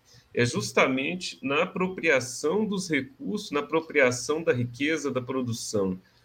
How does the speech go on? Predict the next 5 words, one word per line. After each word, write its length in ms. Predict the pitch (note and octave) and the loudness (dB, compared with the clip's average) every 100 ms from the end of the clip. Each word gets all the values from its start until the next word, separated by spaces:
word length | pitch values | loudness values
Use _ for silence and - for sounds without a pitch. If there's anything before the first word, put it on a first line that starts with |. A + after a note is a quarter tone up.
| _ _ | _ _
seja 600 | - - E3 F#3 A3+ F#3+ | -8 0 6 10 10 8
das 320 | F3 C#3+ A2+ | 6 6 6
horas 340 | A#2+ D3+ D#3+ C#3 | 6 6 4 2
de 80 | C3+ | -2
trabalho 800 | - A#2 G2 G#2 G2 F2+ F2 | 2 4 6 4 4 2 -4